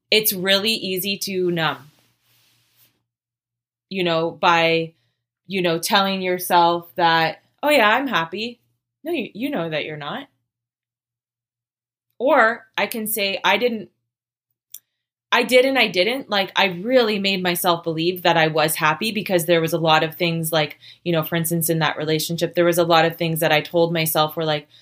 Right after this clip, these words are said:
"You have this, you have this, look, you have this, look at your life." You know,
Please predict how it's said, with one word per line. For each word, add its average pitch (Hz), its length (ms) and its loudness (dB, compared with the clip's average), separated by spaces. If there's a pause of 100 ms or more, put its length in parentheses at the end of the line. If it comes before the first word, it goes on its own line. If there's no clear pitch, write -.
(220)
"You 208 140 -4
have 214 240 2
this, 196 360 2
you 202 120 -4
have 190 240 0
this, 185 400 0
look, 190 160 -10
you 202 140 -4
have 185 180 -2
this, 196 240 0
look 202 120 -4
at 254 140 -4
your 269 120 0
life." 220 480 0 (380)
You 220 120 -4
know, 196 360 0